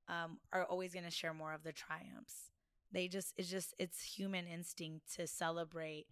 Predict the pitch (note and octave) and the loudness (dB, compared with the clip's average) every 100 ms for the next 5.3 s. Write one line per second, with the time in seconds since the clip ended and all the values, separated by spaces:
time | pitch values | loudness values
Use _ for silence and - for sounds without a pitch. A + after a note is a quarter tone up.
0 | - F3 E3+ D#3+ D#3 - - F3+ E3+ D#3 | -8 -4 0 0 -2 -4 2 6 6 4
1 | D3+ - - - E3 D#3+ D3+ D3+ D3+ - | 0 -4 -6 -2 0 2 2 4 0 -4
2 | _ _ - E3+ D#3 D#3+ F#3 - _ - | _ _ -4 -2 -2 -6 -10 -14 _ 2
3 | F3 E3 - - D#3+ D3+ D3 - - - | 6 6 4 0 2 4 2 0 -6 -4
4 | - - - - - - _ - - _ | -4 -4 -12 -12 -14 -14 _ -20 -20 _
5 | - F#3+ G3 | -6 0 0